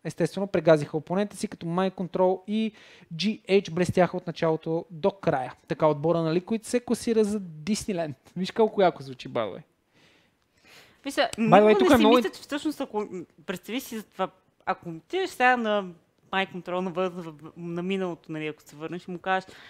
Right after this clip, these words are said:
Speaker 2: „А, пич, ще ходиш в Дисниленд“, нали, в
Speaker 1: На,
Speaker 2: смисъл,
Speaker 1: на
Speaker 2: като
Speaker 1: мейджор
Speaker 2: някакво
Speaker 1: на
Speaker 2: малко
Speaker 1: Dota.
Speaker 2: детенце, нали, му кажеш: „Ама няма да ходиш, нали, на катарушките, ще ходиш да играеш на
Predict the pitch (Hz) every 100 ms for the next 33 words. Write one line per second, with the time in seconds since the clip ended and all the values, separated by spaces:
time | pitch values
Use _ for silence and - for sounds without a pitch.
0 | - - 170 165 247 - - _ _ -
1 | - 247 233 165 233 233 226 175 180 156
2 | 170 175 185 160 202 190 190 208 269 220
3 | 220 220 180 208 208 190 233 269 214 190
4 | 226 226 - 220 254 - - 180 160 175
5 | 262 359 - 381 392 339 320 339 311 302
6 | 285 - - 277 294 - - 320 - 262
7 | 269 185 190 160 190 196 196 196 - 175